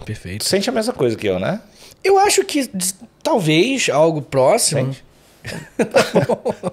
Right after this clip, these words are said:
Speaker 1: que você passou a mão no juízo?
Speaker 2: Parece que tu sente a mesma coisa que eu.
Speaker 1: Tá bom. É... Não, Nick, eu quero uma coisa menos séria. Acho que eu tô na idade pra isso, não. Mas, <laughs> para tremidinha de queixo. É, mas falando sério, o lance é, eu acho que,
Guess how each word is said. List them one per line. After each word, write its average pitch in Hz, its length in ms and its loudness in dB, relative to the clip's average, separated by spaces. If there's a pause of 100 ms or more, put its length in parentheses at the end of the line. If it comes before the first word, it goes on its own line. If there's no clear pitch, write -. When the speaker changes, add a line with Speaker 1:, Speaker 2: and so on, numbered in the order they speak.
Speaker 1:
que - 100 -8
você - 140 -12
passou 269 200 -8
a 180 40 -2
mão 180 80 0
no 170 160 -2
juízo? 139 300 -2
Speaker 2:
Parece 208 240 -4
que - 60 -10
tu 214 80 -8
sente 170 280 -4
a - 20 -2
mesma 147 160 -4
coisa 139 220 -8
que - 80 -12
eu. 131 80 -4
Speaker 1:
Tá 131 180 2
bom. 127 360 0
É... 120 1040 2
Não, 131 180 -2
Nick, 139 160 -2
eu 131 80 -4
quero 139 140 -2
uma 131 100 -4
coisa 120 260 -6 (560)
menos 120 280 -6
séria. 107 420 -4
Acho 98 120 -8
que 113 40 -12
eu 104 60 -12
tô 107 100 -14
na 113 80 -8
idade 104 240 -10
pra 110 100 -12
isso, 101 140 -8
não. 98 80 -8 (380)
Mas, 175 340 4 (560)
<laughs> - 460 2
para 226 260 4
tremidinha 165 720 -2
de 151 140 -6
queixo. 156 480 -4 (500)
É, 147 300 6
mas 160 100 4
falando 208 200 6
sério, 165 360 4
o 160 80 4
lance 190 400 4
é, 160 440 4
eu 170 160 4
acho 185 260 0
que, 175 420 -4